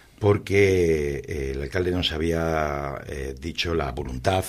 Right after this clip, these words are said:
eh, dos semanas antes de llevarlo al día veintidós sin habernos entregado todavía el presupuesto, y lo único que le pedimos, nos dijo, "La semana que viene os va a llegar",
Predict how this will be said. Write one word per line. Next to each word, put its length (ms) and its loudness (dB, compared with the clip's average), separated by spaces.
eh, 380 -8
dos 420 -2
semanas 380 2
antes 400 0
de 120 -2
llevarlo 380 2
al 80 2
día 180 2
veintidós 680 0
sin 260 0
habernos 380 0
entregado 420 -2
todavía 340 0
el 120 0
presupuesto, 680 -2
y 80 -6
lo 100 -2
único 420 0
que 100 0
le 100 2
pedimos, 380 0
nos 120 -8
dijo, 260 -12
"La 140 -4
semana 340 0
que 100 0
viene 220 0
os 180 -2
va 60 4
a 40 6
llegar", 380 4